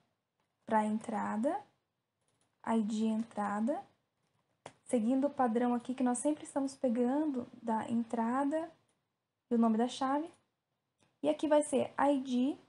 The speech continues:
exclusão de entrada. Então, nós temos dois I Ds diferentes, um pra dívida e um pra entrada.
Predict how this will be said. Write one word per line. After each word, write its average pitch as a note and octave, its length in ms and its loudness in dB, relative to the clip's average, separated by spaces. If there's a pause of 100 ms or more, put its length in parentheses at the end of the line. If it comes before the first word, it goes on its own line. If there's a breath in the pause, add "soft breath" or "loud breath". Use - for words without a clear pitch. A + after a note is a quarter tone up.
(100)
exclusão B3+ 880 0 (1700)
de B3 320 0 (140)
entrada. B3+ 640 -4 (400)
Então, C4 100 0
nós C#4+ 180 6
temos D4 360 2
dois F#4+ 360 2
I F#4+ 200 0
Ds D#4 280 -2
diferentes, D#4+ 920 -2
um A#3+ 180 2
pra D4 160 6
dívida C#4 400 2
e D4+ 80 4
um D4 100 2
pra D4+ 160 0
entrada. A3+ 600 -4